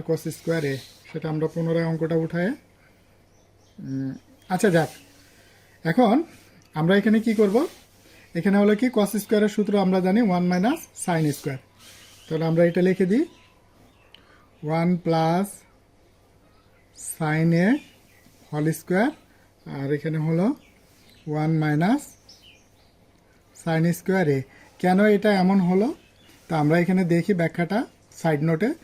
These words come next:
sin স্কয়ার A plus cos স্কয়ার A equal to one, থার্ড ব্র্যাকেট ক্লোজ।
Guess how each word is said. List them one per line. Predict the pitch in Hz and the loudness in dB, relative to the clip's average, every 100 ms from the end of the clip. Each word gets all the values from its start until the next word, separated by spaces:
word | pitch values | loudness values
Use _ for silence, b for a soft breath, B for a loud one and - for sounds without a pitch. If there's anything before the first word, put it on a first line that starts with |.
| b b - | b b -10
sin | 165 160 160 | -4 -2 -2
স্কয়ার | 160 - 170 | -2 -2 0
A | 160 180 240 170 | 2 0 0 -2
plus | 156 180 294 - _ _ _ _ _ _ _ _ _ _ _ _ _ _ - | -2 0 -2 -8 _ _ _ _ _ _ _ _ _ _ _ _ _ _ -10
cos | 165 160 175 | -6 -4 -4
স্কয়ার | - - 180 165 | -4 -2 0 0
A | 180 277 - - - - - - B B - - - - - 170 | 0 0 -4 -20 -20 -20 -20 -20 B B -20 -20 -20 -20 -12 -4
equal | 185 175 175 | 0 2 2
to | 226 330 - 170 160 | 0 0 -2 -2 0
one, | 113 107 _ _ _ _ _ - _ _ _ _ _ - | -2 -10 _ _ _ _ _ -20 _ _ _ _ _ -8
থার্ড | - 151 | -6 0
ব্র্যাকেট | 170 180 - | 0 0 2
ক্লোজ। | 185 277 330 | 2 2 -2